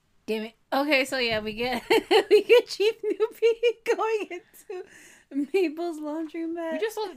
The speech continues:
Speaker 2: we don't like little bitch babies, okay?
Speaker 1: <laughs>
Speaker 2: God, he bitching over stupid shit, even though it's not her fault. It's his fault. He left.
Speaker 1: Mm-hmm.
Speaker 2: Goddamn. Okay,
Speaker 1: Mm,
Speaker 2: anyway.
Speaker 1: she fucking says it. <clears throat>
Speaker 2: Yeah.
Speaker 1: But yeah, we get Chief Newbie walking into Mabel's, uh,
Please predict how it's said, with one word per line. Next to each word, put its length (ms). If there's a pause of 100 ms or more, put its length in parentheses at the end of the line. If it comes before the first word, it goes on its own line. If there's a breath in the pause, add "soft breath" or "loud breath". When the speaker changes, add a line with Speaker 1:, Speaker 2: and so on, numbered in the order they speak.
Speaker 2:
we 140
don't 180
like 160
little 180
bitch 360
babies, 400
okay? 760
Speaker 1:
<laughs> 240 (1200)
Speaker 2:
God, 400
he 100
bitching 340
over 200
stupid 340
shit, 380
even 180
though 120
it's 180
not 400
her 160
fault. 360
It's 100
his 180
fault. 300
He 120
left. 380 (120)
Speaker 1:
Mm-hmm. 440 (320)
Speaker 2:
Goddamn. 460 (400)
Okay, 260
Speaker 1:
Mm, 60
Speaker 2:
anyway. 220
Speaker 1:
she 60
fucking 280
says 160
it. 340
<clears throat> 60 (300)
Speaker 2:
Yeah. 220
Speaker 1:
But 180
yeah, 220
we 120
get 180
Chief 220
Newbie 280
walking 300
into 240
Mabel's, 440
uh, 280